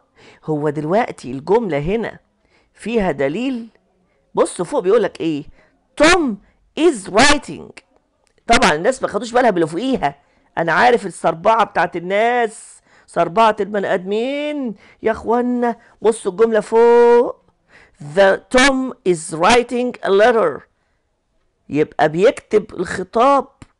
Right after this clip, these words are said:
يبقى خطاب يكتب. أنا عارف محدش شافها، أنا عارف. يبقى الحل is being written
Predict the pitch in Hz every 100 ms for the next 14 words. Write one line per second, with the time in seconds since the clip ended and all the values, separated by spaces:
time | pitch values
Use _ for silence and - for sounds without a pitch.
0 | _ 151 131 165 190 190 247 226 240 247
1 | 277 269 - 294 269 - - 208 202 233
2 | 240 220 220 220 202 - 208 208 - _
3 | _ _ _ 214 226 220 233 214 185 _
4 | - - 185 190 196 220 220 220 214 _
5 | _ 185 214 196 - 214 220 226 214 190
6 | 208 240 254 330 359 262